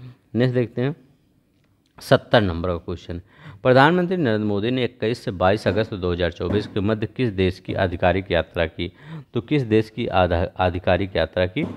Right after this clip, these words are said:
तो ये पोलैंड की आधिकारिक यात्रा की। किसकी? पोलैंड की। इकहत्तर नंबर का क्वेश्चन कह रहा है कि तेईस अगस्त दो हज़ार चौबीस को प्रधानमंत्री नरेंद्र मोदी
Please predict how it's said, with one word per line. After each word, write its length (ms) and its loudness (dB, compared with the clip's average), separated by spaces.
तो 140 2
ये 340 -2
पोलैंड 460 2
की 160 -8
आधिकारिक 480 -2
यात्रा 340 -2
की। 300 -10
किसकी? 300 -6
पोलैंड 540 -2
की। 260 -4
इकहत्तर 420 2
नंबर 240 0
का 80 0
क्वेश्चन 380 -6
कह 160 2
रहा 120 2
है 140 -6
कि 80 -2
तेईस 540 0
अगस्त 280 0
दो 160 0
हज़ार 160 0
चौबीस 300 -4
को 120 -8
प्रधानमंत्री 640 -2
नरेंद्र 360 0
मोदी 340 -2